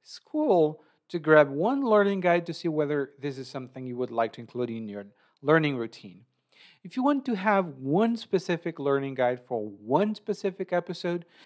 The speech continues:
check the description or the show notes for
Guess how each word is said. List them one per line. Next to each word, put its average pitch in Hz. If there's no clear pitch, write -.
check 277
the 240
description 190
or 135
the 127
show 233
notes 135
for 135